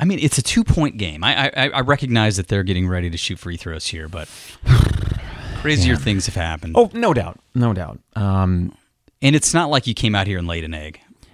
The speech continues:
Speaker 2: No, you didn't. I mean, a-, at the end of the day, there are, I think, well, I, I know there are probably more positives than negatives to take away from this game, but unfortunately, the negatives are pretty glaring. And, and they do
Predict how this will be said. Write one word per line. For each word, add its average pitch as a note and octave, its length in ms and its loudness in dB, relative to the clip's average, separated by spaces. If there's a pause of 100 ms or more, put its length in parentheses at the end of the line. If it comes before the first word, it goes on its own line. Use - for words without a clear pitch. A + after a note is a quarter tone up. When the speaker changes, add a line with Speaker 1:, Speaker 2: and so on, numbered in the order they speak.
(100)
Speaker 2:
No, G#3 160 6
you A3+ 140 -2
didn't. F3+ 260 0
I - 80 0
mean, D#3 140 2
a-, D3 40 0
at D#3+ 240 4
the E3+ 80 4
end F#3 80 0
of F3+ 40 -2
the F3 60 0
day, F3 220 4
there C3+ 200 2
are, B2+ 320 4
I C3 160 2
think, D3+ 480 -2 (500)
well, G2+ 100 -6
I, A#2+ 300 0
I A#2+ 140 0
know B2 500 0
there A#2+ 180 0
are A2+ 200 4
probably D3 460 0
more B2+ 200 2
positives A2+ 640 0
than A2 120 0
negatives A2 380 0
to - 60 -2
take G#2 120 0
away G#2+ 120 0
from G2+ 120 -2
this F#2+ 140 0
game, A2+ 180 0
but G2+ 100 0
unfortunately, C3+ 580 0
the A2 80 -4
negatives A2 400 2
are G2 60 -4
pretty G2 220 -4
glaring. F2 540 -2 (500)
And, C3 140 -2
and B2 160 2
they A#2 100 4
do B2 460 2